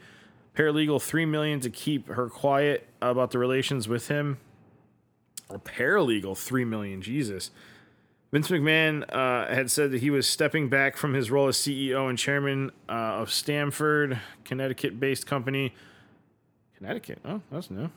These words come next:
Uh, while the board probed, uh, board's probe proceeded, his daughter Stephanie McMahon was installed as interim C E O. Uh, but he said at the time that he would retain control over creative content at the company, where he remains the majority shareholder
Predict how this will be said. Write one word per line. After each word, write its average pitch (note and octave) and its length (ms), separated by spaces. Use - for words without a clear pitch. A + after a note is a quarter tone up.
Uh, A#2+ 240
while C3+ 440
the B2+ 100
board C#3 320
probed, C#3 480
uh, A2 260
board's D3 320
probe D3 640
proceeded, D3+ 680
his B2 140
daughter C#3 300
Stephanie B2+ 420
McMahon C#3+ 380
was C3 160
installed B2 420
as A2 100
interim B2 360
C G#2+ 360
E F#2 40
O. C#3+ 320
Uh, B2+ 260
but B2+ 360
he D#3+ 180
said F#3 220
at E3 100
the D#3 80
time E3+ 520
that B2+ 260
he D3 120
would D3 180
retain C#3+ 480
control C#3+ 440
over C3 200
creative C3+ 480
content D3+ 600
at - 240
the C#3 80
company, C#3+ 400
where C3 160
he B2+ 140
remains C3 400
the B2 60
majority B2 480
shareholder C#3+ 760